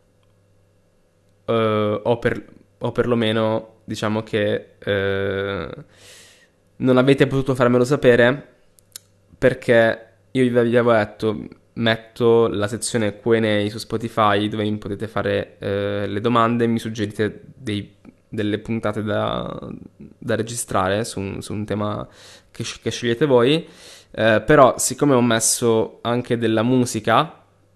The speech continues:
in, eh, in quella puntata, non posso mettere anche la sezione Q and A.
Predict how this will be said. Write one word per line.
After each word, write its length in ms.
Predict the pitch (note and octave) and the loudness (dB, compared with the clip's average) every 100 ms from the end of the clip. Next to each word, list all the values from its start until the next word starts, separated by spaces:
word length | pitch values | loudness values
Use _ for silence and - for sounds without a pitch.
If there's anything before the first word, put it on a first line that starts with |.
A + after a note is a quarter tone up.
| - | -8
in, 260 | G#2+ G#2+ | -4 -2
eh, 840 | G2+ G2+ G2+ G2+ - - - - - | -2 -2 -4 -6 -6 -8 -10 -12 -10
in 360 | E2+ A2+ A2 | -10 -8 -8
quella 220 | - A2+ | -4 -2
puntata, 720 | G#2+ B2+ C3 A2 G#2 A#2 C#3 - _ _ _ _ _ - | -2 -4 0 0 2 0 -2 -8 _ _ _ _ _ -6
non 260 | A#2+ B2 | 0 0
posso 300 | B2 A2+ - | 0 -4 -2
mettere 340 | G#2+ G2+ G#2 F#2+ | -2 -2 -4 -6
anche 220 | F#2+ G2 | -6 -8
la 60 | |
sezione 580 | F#2+ - - F#2+ F#2 G1+ - - | -10 -12 -8 -6 -6 -8 -12 -6
Q 60 | |
and 140 | F#2+ F#2+ | -4 -2
A. 280 | F#2 F#2 | -4 -6